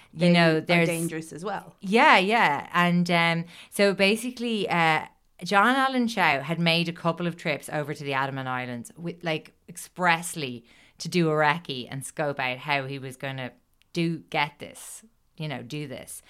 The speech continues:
Speaker 1: And so he had recruited five fishermen to, um, bring him to the islands. And it was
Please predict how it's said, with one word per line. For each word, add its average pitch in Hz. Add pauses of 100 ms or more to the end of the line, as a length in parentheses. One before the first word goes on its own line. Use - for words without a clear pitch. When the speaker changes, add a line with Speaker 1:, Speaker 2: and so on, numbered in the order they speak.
(260)
Speaker 1:
And 170
so 180
he 202
had 214
recruited 190
five 151
fishermen 135 (460)
to, 151
um, 135 (920)
bring 175
him 170
to 151
the 147
islands. 139 (280)
And 160
it -
was 156